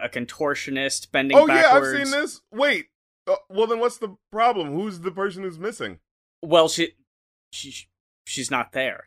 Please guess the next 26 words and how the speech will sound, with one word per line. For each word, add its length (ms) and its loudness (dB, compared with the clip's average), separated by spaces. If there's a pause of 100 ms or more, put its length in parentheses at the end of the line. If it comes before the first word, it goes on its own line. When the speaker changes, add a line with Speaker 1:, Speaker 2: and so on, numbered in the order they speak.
Speaker 1:
<laughs> 80 -16
That's 340 10
the 880 8
Speaker 2:
Oh, 180 12
Speaker 1:
point. 200 8
Speaker 2:
oh, 460 12
I 160 8
Speaker 1:
Yeah. 80 10
Speaker 2:
thought 200 8
there 140 2
was 180 2
a 60 6
Speaker 1:
She 160 -2
Speaker 2:
version. 340 2
Speaker 1:
is, 160 -2
uh, 280 2 (180)
she 280 -2
is 280 -4
over, 580 0
like, 280 0
opposite 640 2
the 100 -4
two 280 -4
people, 800 -6 (640)
like, 540 2
n-, 140 -14